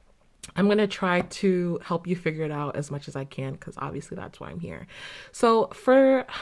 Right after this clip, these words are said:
the first thing, I would say, let's start with college. So college is great, okay? College is cool, but also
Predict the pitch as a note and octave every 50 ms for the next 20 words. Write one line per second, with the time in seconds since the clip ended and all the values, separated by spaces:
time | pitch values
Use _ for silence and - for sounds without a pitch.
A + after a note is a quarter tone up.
0 | - - - G#3+ A3+ G#3 - - - G3+ G3 G3 G3 - - - D3 C#3+ C#3+ -
1 | - F3 F3+ F#3 F3+ F3+ - - F#3+ F3+ F3 F3 F3 - - _ - - - -
2 | - - - G#3 G#3+ - - A#3+ G3 F#3+ F#3+ F#3+ - - D3 C#3+ - - - -
3 | - - - - - - G3+ G3 G3 G3 G3 G3 - - - - - G#3 C#4+ G4
4 | F#4+ - C#4 A#3+ - - - - - - C#3 C3 C3 - - - D3+ - - F3
5 | E3+ F3+ F#3+ F#3+ - - G3+ G#3+ B3+ B3 A#3 G#3+ G3 - - - - F#3 G3+ G#3+
6 | A#3 B3+ - - - - - - - - _ _ - G#3+ E3+ - - F#3 G#3+ G#3+
7 | - - - D4 D4 D4 D#4 D#4+